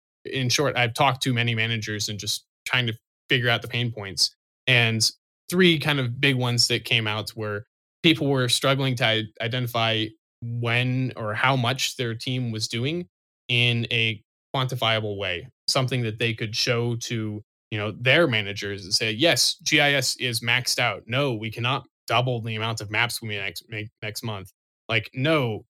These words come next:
the server cannot handle any more, uh, map, you know, web maps based on it."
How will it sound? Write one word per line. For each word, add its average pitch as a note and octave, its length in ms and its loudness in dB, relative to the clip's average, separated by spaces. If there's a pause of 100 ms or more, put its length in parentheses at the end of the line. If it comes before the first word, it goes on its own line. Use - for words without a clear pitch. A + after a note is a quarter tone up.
(100)
the - 100 -4
server D#3 360 4
cannot C3 320 0
handle C3+ 380 -2
any B2+ 200 -2
more, A2+ 500 -2
uh, G2+ 300 -6 (100)
map, B2 280 0 (320)
you G#2+ 80 -8
know, G2+ 100 -8
web B2+ 200 2
maps G2+ 300 -6
based A2 280 -2
on F#2 140 -10
it." F#2 120 -14